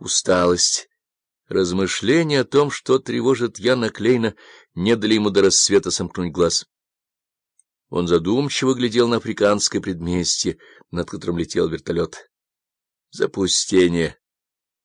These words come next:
трущобы, дым костров. «Разве они могут победить нас?» — думал он. «Главное — это проявить упорство и показать, что мы не шутим. Да, конечно, прольётся много крови,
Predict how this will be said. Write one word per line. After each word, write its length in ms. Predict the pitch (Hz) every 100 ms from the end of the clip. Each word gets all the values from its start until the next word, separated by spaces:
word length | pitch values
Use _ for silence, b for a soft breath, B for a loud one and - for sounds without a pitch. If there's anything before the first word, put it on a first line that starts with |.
| _
трущобы, 960 | - 113 95 - - - 98 87 82 - _ _ _ _ _ _
дым 300 | - 98 98
костров. 800 | - 90 - - 95 92 - - _ _ _ _ _ _ -
«Разве 500 | - 95 101 90 98
они 180 | 98
могут 460 | 95 107 123 135 107
победить 680 | 139 123 123 113 117 90 -
нас?» — 360 | 101 98 82 80
думал 320 | 95 92 90
он. 180 | 87 B B B B -
«Главное — 640 | 87 90 123 147 151 151
это 140 | 143 127
проявить 400 | 135 135 143 135
упорство 640 | 131 - 143 131 - 101
и 180 | 90 95
показать, 440 | 87 90 101 131 107
что 240 | - 120
мы 180 | 139 139
не 180 | 123 113
шутим. 560 | - - 131 92 82 B B B B -
Да, 220 | 57 57
конечно, 580 | 87 82 85 78 87 82
прольётся 540 | 85 85 87 85 87
много 280 | 85 82 82
крови, 540 | - 104 143 135 127